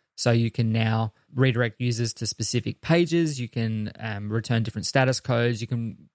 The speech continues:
generate a secret key that if you were to, um, reference that in whilst the application is in maintenance mode, it will unlock the maintenance mode for you rather than having to deal with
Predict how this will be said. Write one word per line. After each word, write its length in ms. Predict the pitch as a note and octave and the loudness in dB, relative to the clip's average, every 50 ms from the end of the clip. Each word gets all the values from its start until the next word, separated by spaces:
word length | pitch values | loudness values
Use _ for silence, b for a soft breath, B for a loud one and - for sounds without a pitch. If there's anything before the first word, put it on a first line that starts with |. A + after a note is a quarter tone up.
| _ - | _ -6
generate 400 | - A#2+ A#2 A#2 A#2 G#2+ G2 G#2 | -4 -2 0 0 0 -2 -2 -4
a 80 | G#2+ | -8
secret 520 | - - - C#3+ B2 - C3 B2 A#2 - _ _ _ _ _ _ _ _ _ | -6 -4 -2 -2 -2 0 0 0 0 -2 _ _ _ _ _ _ _ _ _
key 260 | - - D3 C#3+ C3+ C3+ | -2 2 2 4 4 2
that 140 | A#2+ B2+ | 0 0
if 180 | B2 B2+ - - | 0 -2 -2 -2
you 80 | B2 A#2+ | 0 0
were 120 | A#2 A2+ | 0 0
to, 500 | - - - A#2 A#2 A2+ A2+ A2 A2 A2 b b b b b _ _ - | -2 -4 -2 0 0 0 0 0 -2 -4 b b b b b _ _ -2
um, 280 | A2 A2+ G#2+ G#2+ G#2+ - | 0 0 2 0 -2 -4
reference 640 | - - - - C3+ C3+ - - B2 A#2+ A2 - - - _ _ | -6 -8 0 0 0 0 2 -2 -4 -4 -2 -4 -6 -8 _ _
that 300 | B2 A#2+ B2 A#2 - _ _ _ _ _ _ _ _ _ _ _ _ _ _ _ | 0 2 2 0 -4 _ _ _ _ _ _ _ _ _ _ _ _ _ _ _
in 360 | - C3+ B2+ A#2+ A#2 A2 F#2+ A2 | 0 0 2 2 0 -2 0 0
whilst 240 | B2+ C3+ C3 - | 0 0 0 0
the 60 | - A#2 | 0 0
application 500 | A2+ A#2+ B2+ - - A#2 A#2 - B2 A#2+ | 0 0 -2 -2 -2 -4 -4 -2 -2 -2
is 100 | A2 A2+ | -2 -2
in 100 | G#2+ A2 | -2 0
maintenance 440 | A2+ A#2+ C3 B2+ - C3 A#2+ A#2 - | 0 0 0 0 -2 -4 -4 -2 0
mode, 220 | A#2+ A#2 A#2+ A#2+ | 2 2 4 2
it 80 | A#2 G#2+ | 2 0
will 160 | G#2+ G#2+ - | -2 -4 -2
unlock 640 | - A#2+ C3 B2+ A#2+ A2+ A2 A2+ A2+ - - - - _ _ _ _ _ _ | -2 0 0 0 0 0 0 0 0 -2 -4 -8 -18 _ _ _ _ _ _
the 60 | A2+ | -2
maintenance 460 | A#2 A#2+ A#2+ B2+ A#2+ - A#2 A2+ - - | 0 2 2 0 0 -2 -4 -4 -2 0
mode 220 | A#2+ A#2 A#2+ - | 2 2 2 0
for 120 | - - | -2 -4
you 220 | A2+ A2+ C3 C#3+ C#3+ | 0 0 2 2 2
rather 240 | B2+ B2 A#2+ A2+ A#2 | 2 2 0 0 -2
than 120 | A#2 A2 | -2 -2
having 260 | A2 A2+ A2+ A#2 A#2 | -2 -2 -2 -2 -4
to 100 | - - | -4 -6
deal 220 | G#2 - A2+ A2+ A2+ | -4 -2 0 0 2
with 200 | A2+ A2+ A2 | 0 0 -2